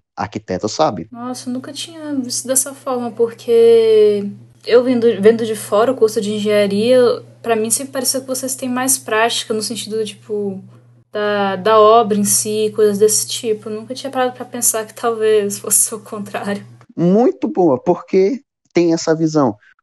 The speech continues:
Speaker 1: Porque o pessoal de engenharia, tudo na engenharia, antes de construir, a gente precisa fazer ensaios laboratoriais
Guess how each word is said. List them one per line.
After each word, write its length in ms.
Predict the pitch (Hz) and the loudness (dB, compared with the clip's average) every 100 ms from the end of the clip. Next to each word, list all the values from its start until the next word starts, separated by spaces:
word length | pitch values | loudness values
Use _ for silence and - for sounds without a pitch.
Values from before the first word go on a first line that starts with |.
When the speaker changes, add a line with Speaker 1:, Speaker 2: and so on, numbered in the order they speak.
| _ | _
Speaker 1:
Porque 200 | 147 - | -4 0
o 60 | 143 | 0
pessoal 380 | 156 156 160 160 | 0 0 0 0
de 120 | 156 | 0
engenharia, 480 | 160 139 117 131 - _ | 0 -2 -2 -2 -4 _
tudo 220 | 190 220 | -2 2
na 140 | 185 | 2
engenharia, 580 | 156 143 123 104 123 143 - | 2 2 0 0 2 0 2
antes 300 | 170 233 180 | 0 0 -2
de 80 | 156 | -2
construir, 760 | - 127 - 107 104 139 170 - _ - | -2 -4 -4 -4 -2 0 0 -4 _ -2
a 100 | 120 | 0
gente 220 | 131 - | 0 -2
precisa 360 | 135 127 147 160 | -4 -2 -2 0
fazer 520 | 143 135 135 147 - - | 2 0 2 0 0 0
ensaios 680 | 139 139 - 127 139 156 170 | 0 0 -4 -2 0 0 0
laboratoriais 960 | 147 143 147 147 147 139 117 123 160 | 0 2 0 0 0 2 0 -2 -4